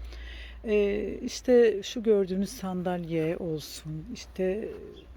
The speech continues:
bu merdiven olsun. Hatta burada da yine konumlandırmıştım. Aldım yeterlidir diye.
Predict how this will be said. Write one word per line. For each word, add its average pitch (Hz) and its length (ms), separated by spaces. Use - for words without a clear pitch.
bu 190 120
merdiven 175 600
olsun. 160 600
Hatta 175 480
burada 180 320
da 175 120
yine 165 220
konumlandırmıştım. 160 1120
Aldım 180 420
yeterlidir 175 680
diye. 175 420